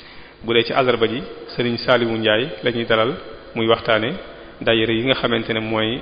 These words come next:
daayira yi murid yi. Bu dee ci alxames ji, Serigne Mame Cheikh Mbacké moom Serigne Khadim Awa Ba, moom la ñuy dalal, muy waxtaane, euh, am solo goo xamante ne ñaan am na ko solo ci wàllu tasawuf. Bu dee ci ajjuma ji, incha Allah,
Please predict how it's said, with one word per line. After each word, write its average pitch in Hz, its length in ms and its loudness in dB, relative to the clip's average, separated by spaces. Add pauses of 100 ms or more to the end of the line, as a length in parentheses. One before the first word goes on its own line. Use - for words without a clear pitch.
(140)
daayira 113 280 2
yi 107 80 -4
murid 104 260 -4
yi. 101 100 -10 (800)
Bu 113 120 -2
dee 117 100 6
ci - 100 -2
alxames 135 380 0
ji, 139 160 -2 (440)
Serigne 123 240 0
Mame 120 160 0
Cheikh - 180 -4
Mbacké 123 440 2 (240)
moom 120 140 -4
Serigne 120 240 -2
Khadim 113 380 0
Awa 110 140 2
Ba, 110 180 0 (520)
moom 113 180 -2
la 113 80 0
ñuy 113 140 -4
dalal, 113 300 2 (480)
muy 113 140 -2
waxtaane, 117 500 2 (720)
euh, 117 320 2 (100)
am 151 200 2
solo 139 280 4
goo 131 160 6
xamante 120 380 0
ne 117 80 -2
ñaan 123 380 0
am 127 180 -2
na 120 80 0
ko 123 100 -4
solo 117 280 -2 (300)
ci 139 260 -4 (180)
wàllu 117 240 2
tasawuf. 110 360 -2 (1080)
Bu 120 120 -4
dee 123 100 4
ci - 140 -2
ajjuma 135 320 2
ji, 139 160 -2
incha 131 240 0
Allah, 120 240 2